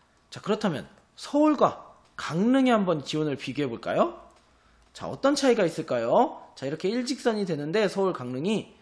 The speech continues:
어떤 차이가 있습니까? 맞습니다. 서울이 강릉보다 더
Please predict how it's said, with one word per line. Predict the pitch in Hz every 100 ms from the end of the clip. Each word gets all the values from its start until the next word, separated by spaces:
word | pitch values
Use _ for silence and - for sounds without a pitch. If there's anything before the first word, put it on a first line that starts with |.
| _ -
어떤 | 151 254
차이가 | 254 202 147
있습니까? | 131 117 101 170 247 - - - _ _ _ _ _ _ _ _ -
맞습니다. | 110 165 139 95 92
서울이 | 226 226 190 262 349 - - _
강릉보다 | - 151 185 208 175 113 80 - _ _ _
더 | - 143 131 -